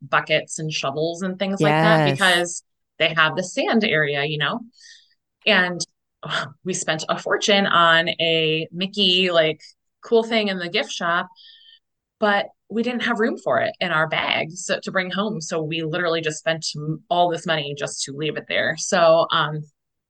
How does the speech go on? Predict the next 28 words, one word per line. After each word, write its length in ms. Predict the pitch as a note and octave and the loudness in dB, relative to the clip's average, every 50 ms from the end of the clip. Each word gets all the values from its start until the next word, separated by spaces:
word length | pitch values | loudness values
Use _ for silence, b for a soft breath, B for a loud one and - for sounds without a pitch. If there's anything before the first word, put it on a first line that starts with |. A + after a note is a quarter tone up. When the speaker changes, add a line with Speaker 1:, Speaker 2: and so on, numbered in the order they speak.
| _ _ | _ _
Speaker 1:
this 320 | - F#3+ F#3+ G3+ G3+ - - | -4 -2 0 0 0 0 0
year 200 | D#3+ D#3 D#3 D3 D3 | 2 2 2 2 2
I 280 | D3 C#3 C3+ C#3+ C#3+ C#3+ C#3+ B B B B B B _ _ | 2 2 2 0 -4 -6 -12 B B B B B B _ _
was 200 | - E3 D#3+ - | -12 -10 -8 -8
smart 320 | - F3+ D#3+ C#3+ C#3 - - | -4 -2 -2 0 0 -2 -2
and 220 | - D3+ C#3+ D3 D3 | -4 -8 -8 -8 -6
got 260 | D3 D3 D3 - - - - - - | -4 -2 -2 -4 -4 -8 -16 -14 -8
collapsible 540 | E3 E3 D#3+ E3+ F#3 - - F3 F#3 E3+ D#3 | -2 -2 0 0 -2 -4 -6 -6 -6 -4 -4
buckets 420 | E3 E3 D#3+ - C3+ - - - | -4 -6 -6 -8 -10 -10 -10 -12
from 160 | - D3 C#3 D3 | -14 -12 -12 -12
Amazon. 480 | C#3+ D3 D3+ D3 D3 - C3+ C3 B2 D#3+ | -12 -10 -10 -12 -12 -10 -10 -4 0 2
Speaker 2:
Ooh, 400 | G3+ A3+ C4+ A#4 C#5+ A#4 D4 A#3 G3+ | 2 4 4 4 6 6 4 4 4
Speaker 1:
So 640 | F3+ E3+ E3 E3 E3 E3 D#3+ D3+ D#3 D3+ D3+ D3+ C#3+ D3+ | 6 6 6 6 8 8 8 6 6 4 4 2 0 0
Speaker 2:
that 140 | D#3+ F3 | 0 2
Speaker 1:
we 100 | A3+ - | 4 4
are 100 | E3 D#3+ | 4 4
Speaker 2:
is 60 | F3+ G#3+ | 4 4
Speaker 1:
bringing 280 | C#4 D4 C#4+ E4+ E4+ D4+ | 4 2 2 -2 -2 -2
Speaker 2:
smart. 560 | A#3+ G#3+ G3 F3 E3+ E3 E3 D#3+ D#3+ D#3+ D3 | 0 2 2 4 4 4 4 4 2 2 -2
Speaker 1:
those, 340 | C#3+ - - - B B B A#3+ A#3+ G#3 B _ - | -4 -8 -8 -10 B B B -16 -18 -20 B _ -2
and 500 | F#3 F3+ E3+ D#3+ D#3+ D#3 D#3 D#3 D#3+ D#3+ - - _ - | 2 2 4 4 2 0 -2 -4 -8 -10 -12 -12 _ -8
they 120 | E3+ E3+ | -6 -4
were 180 | D#3+ D#3 D3+ - - - | -2 -2 -2 -4 -4 -6
obviously 440 | D#3 D#3 E3+ D#3+ D3 - D#3+ D#3 | -4 -4 -4 -6 -6 -6 -6 -4
a 60 | D#3 D#3+ | -2 -2
lot 160 | E3 D#3 D3+ - | -2 -4 -4 -8
cheaper 400 | - - D3+ - D3 D3+ D3+ C#3+ | -12 -14 -12 -8 -6 -6 -4 -4
than 340 | C3+ C3 B2+ - A#2+ A#2 | -4 -6 -6 -8 -12 -16